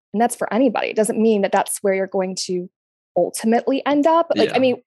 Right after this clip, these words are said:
Speaker 1: it, we're constantly evolving. If you're not evolving, then you're not alive, you're dying. And
Speaker 2: Mm-hmm.
Speaker 1: if it's, the whole point of life is growth. Um, so I think it's really listening to those passions that you have.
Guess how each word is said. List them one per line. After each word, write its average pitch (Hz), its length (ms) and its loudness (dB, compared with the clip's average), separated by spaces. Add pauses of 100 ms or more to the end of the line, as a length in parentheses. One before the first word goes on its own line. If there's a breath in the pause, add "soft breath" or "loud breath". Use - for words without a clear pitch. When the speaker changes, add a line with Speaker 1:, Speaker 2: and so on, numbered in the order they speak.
Speaker 1:
it, 262 100 0
we're 294 160 2
constantly 277 480 -4
evolving. 233 380 2 (160)
If 226 140 -2
you're 247 160 2
not 247 380 2
evolving, 220 640 2 (460)
then 226 120 2
you're 226 100 -4
not 220 180 -4
alive, 208 420 -2
you're 180 100 -6
dying. 214 640 -2 (380 loud breath)
And 208 100 0
Speaker 2:
Mm-hmm. 214 120 0
Speaker 1:
if 214 60 -2
it's, - 220 -10 (400)
the 220 140 2
whole 277 180 -2
point 285 240 -4
of 220 80 -4
life 220 300 0
is - 100 -14
growth. - 360 -2 (460 loud breath)
Um, 311 300 2
so 240 320 2
I 233 100 4
think 262 240 -2
it's 240 200 0
really 220 260 -2
listening 220 500 -2 (140)
to 190 500 -2 (140)
those 185 760 0 (260)
passions 240 580 -2
that - 160 -4
you 208 120 -4
have. 175 440 -2